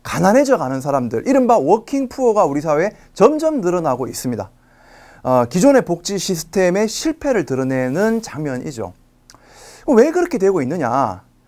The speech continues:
자동화와 기술 혁명으로 인해서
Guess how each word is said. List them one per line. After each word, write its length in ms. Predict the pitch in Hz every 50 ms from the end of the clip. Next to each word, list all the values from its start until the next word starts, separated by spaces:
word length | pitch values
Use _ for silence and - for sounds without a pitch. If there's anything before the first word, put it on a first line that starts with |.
| _ _ _ _ _ _ _ _
자동화와 840 | - - 165 196 240 294 294 277 254 220 196 180 175 175 180 180 180
기술 340 | 180 - 185 185 262 269 247
혁명으로 480 | 226 240 247 247 254 247 240 220 185 151
인해서 640 | 117 127 151 165 135 123 107 127 151 143 113 92